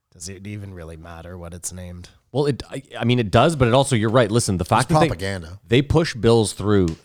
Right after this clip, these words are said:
Speaker 2: that are, like, four thousand pages long, and they'll do it in the middle of the night.
Speaker 1: Like
Speaker 2: And
Speaker 1: what?
Speaker 2: you literally
Speaker 1: Sorry.
Speaker 2: Well, I just, have you ever read four thousand pages?
Speaker 1: No. Why was that poker thing? Like, what was the reasoning? What, did they think that people were gonna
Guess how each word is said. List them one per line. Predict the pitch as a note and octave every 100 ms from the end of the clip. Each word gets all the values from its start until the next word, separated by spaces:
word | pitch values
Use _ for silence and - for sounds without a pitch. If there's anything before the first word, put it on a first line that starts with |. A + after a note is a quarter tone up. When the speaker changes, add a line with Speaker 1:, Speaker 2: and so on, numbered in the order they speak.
| F2
Speaker 2:
that | F#2+
are, | F#2
like, | F2+ F2+ E2 -
four | - G2+ G#2+
thousand | G#2 G#2 G2+ G2+ F#2
pages | - F2+ E2+ E2+
long, | D#2 D#2+ D2 C#2+ C#2 _ _ _ _ _ _ _ -
and | F#2+
they'll | F#2+
do | D#2+ G2
it | F#2+
in | F#2
the |
middle | F2 F2+ F#2+
of | D#2
the | F2
night. | E2 C#2 - _ _ _
Speaker 1:
Like | D#3 A2
Speaker 2:
And |
Speaker 1:
what? | F#3+ B2
Speaker 2:
you |
literally | A2 B2+ B2+ A#2+ A2+ G2
Speaker 1:
Sorry. | - F#2+ - _ _ _ _
Speaker 2:
Well, | C3+ F2
I |
just, | F2+ F#2 - _ _ _
have | G#2 F#2+
you | C3+
ever | B2
read | B2 A2
four | - B2
thousand | A#2+ B2 A2+ A2+
pages? | B2 A#2 C3+ D3
Speaker 1:
No. | B3 A#2+ -
Why | D#3 E3 G3+
was | A3
that | G3+ G3 -
poker | D#3 C#3+ D#3+ D#3+
thing? | D3 E3+ D3+ D3 C#3+ C3+
Like, | C3 C3
what | C3
was | E3+ E3+
the | F#3 D#3
reasoning? | G#2+ G#2+ B2 G#2 A2+ F#2
What, | G#2+ B2 - -
did | A#2 A#2
they | A#2+
think | C3 A#2+
that | A#2 A2
people | A#2+ A#2+
were | A2+
gonna | A#2 A2+ G#2+